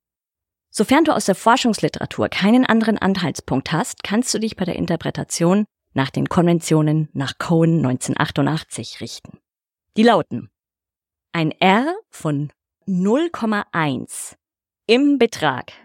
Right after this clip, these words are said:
ist ein schwacher Zusammenhang. R von null Komma drei im Betrag ist ein mittlerer Zusammenhang und R von null Komma fünf im Betrag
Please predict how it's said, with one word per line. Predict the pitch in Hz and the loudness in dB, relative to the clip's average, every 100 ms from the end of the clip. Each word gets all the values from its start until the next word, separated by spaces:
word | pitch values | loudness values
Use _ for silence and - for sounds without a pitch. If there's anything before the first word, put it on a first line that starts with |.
| _ | _
ist | 180 170 | -12 -6
ein | - 175 | -2 -2
schwacher | - 160 143 147 | 0 0 0 -2
Zusammenhang. | - 139 - 131 127 - _ _ _ _ _ _ _ _ _ _ - | -8 -8 -6 -6 -8 -12 _ _ _ _ _ _ _ _ _ _ 0
R | 196 196 | 2 2
von | 196 - 156 143 127 | 0 0 0 0 -2
null | 190 185 185 | 0 2 0
Komma | - 127 127 | -2 -6 -8
drei | - 147 202 349 403 - | -6 -2 -2 -2 -6 0
im | 214 | 2
Betrag | 214 - 160 156 - | 2 0 -2 -2 -4
ist | - | -8
ein | - 139 143 | -6 -2 2
mittlerer | 156 165 196 214 | 2 2 0 -2
Zusammenhang | - 233 233 247 240 302 392 _ _ _ _ - | -2 0 2 4 2 -2 -4 _ _ _ _ -6
und | 160 151 - | -4 -2 -2
R | 165 151 | -2 -2
von | 131 139 135 | -4 -4 -2
null | 143 | -2
Komma | 143 143 131 | -2 -4 -4
fünf | 127 - 240 349 - - - | -6 0 2 2 0 -10 0
im | 226 | 0
Betrag | 226 - - 147 156 | 0 -4 -4 -4 -4